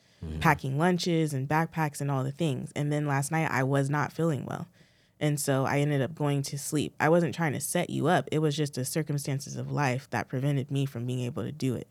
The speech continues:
Speaker 1: No, but I think what I'm saying is that the setup happened in your mind where you wanted to ask for help, but you didn't.
Speaker 2: This morning?
Speaker 1: Yeah.
Speaker 2: Oh.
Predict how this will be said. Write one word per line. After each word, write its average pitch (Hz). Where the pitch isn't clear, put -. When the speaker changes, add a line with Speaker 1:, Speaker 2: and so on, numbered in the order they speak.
Speaker 1:
No, 117
but 110
I 104
think 117
what 107
I'm 95
saying 139
is 92
that 101
the -
setup 117
happened 104
in 98
your 85
mind 87
where 82
you 87
wanted 90
to -
ask 92
for 87
help, 95
but -
you 85
didn't. 90
Speaker 2:
This 165
morning? 175
Speaker 1:
Yeah. 107
Speaker 2:
Oh. 143